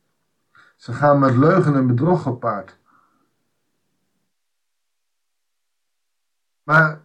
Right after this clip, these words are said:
wie door de Heer vervloekt is, dus de mensen die niet gezegend worden, die zullen daarin vallen, in die diepe put van bedrog. Onlangs was er iemand die vroeg,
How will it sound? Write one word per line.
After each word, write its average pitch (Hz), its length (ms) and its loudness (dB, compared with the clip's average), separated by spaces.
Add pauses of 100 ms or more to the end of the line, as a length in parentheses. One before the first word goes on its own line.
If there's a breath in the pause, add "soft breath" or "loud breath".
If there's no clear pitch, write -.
(160)
wie 135 280 0
door 135 180 -2
de 123 80 0
Heer 147 200 2
vervloekt 131 400 -6
is, 160 120 -4
dus 120 280 -6
de 135 100 -4
mensen 135 340 -4
die 127 140 0
niet 165 500 2 (220)
gezegend 143 580 -6
worden, 160 240 -4
die 165 100 0
zullen 175 340 -4
daarin 160 340 -2
vallen, 107 400 -8 (340 soft breath)
in 131 60 -14
die 120 140 -2
diepe 143 260 -6
put 156 260 -2
van 120 200 -2
bedrog. 123 560 -4 (2750 soft breath)
Onlangs 156 320 2
was 156 180 2
er 160 60 0
iemand 151 260 4
die 147 120 0
vroeg, - 300 -2